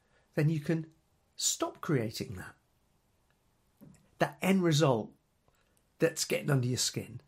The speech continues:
and start creating a more positive result that's more to your liking, that will make you happier, more fulfilled, that is more rewarding,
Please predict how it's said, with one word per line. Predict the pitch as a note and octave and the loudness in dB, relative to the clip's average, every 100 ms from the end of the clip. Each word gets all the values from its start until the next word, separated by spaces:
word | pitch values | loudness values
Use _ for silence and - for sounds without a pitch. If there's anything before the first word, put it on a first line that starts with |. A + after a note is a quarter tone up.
| _ _ _ _ - | _ _ _ _ -2
and | G#3+ | 2
start | - A#3+ G#3+ A3 | 2 4 2 0
creating | - G3+ G3 G3 G3+ G3 - _ _ _ _ _ _ _ _ _ _ _ - | 0 4 4 4 0 0 -8 _ _ _ _ _ _ _ _ _ _ _ -4
a | |
more | F#3 G3 | 0 0
positive | G3 C4 G#3+ C#3+ - - _ _ _ _ _ _ _ _ _ _ | 0 -2 -2 -6 -8 -14 _ _ _ _ _ _ _ _ _ _
result | D3 A#2 B2+ - - _ _ _ _ _ _ - | -2 -2 -4 -6 -14 _ _ _ _ _ _ -6
that's | D#3 - | -4 0
more | E3+ D3+ | 0 2
to | D3+ | 2
your | D#3 | 2
liking, | G3 F#3+ G#2+ - _ _ | 0 -4 -10 -12 _ _
that | D#3 | -4
will | - | 0
make | C#3+ C#3+ D3+ | 0 0 -2
you | |
happier, | C#3+ - C#3+ C3 - - _ _ _ _ | -4 -6 -4 -6 -6 -14 _ _ _ _
more | C#3 C3+ | 2 2
fulfilled, | C3+ C3 B2+ - G#3+ - C#3 - - _ | 2 -2 -2 -2 0 0 -4 -12 -20 _
that | C#3+ | 2
is | C3+ | 2
more | C3 C3 | 2 2
rewarding, | C3 C3 C#3 G3+ D3 A#2+ | 2 0 2 0 0 -2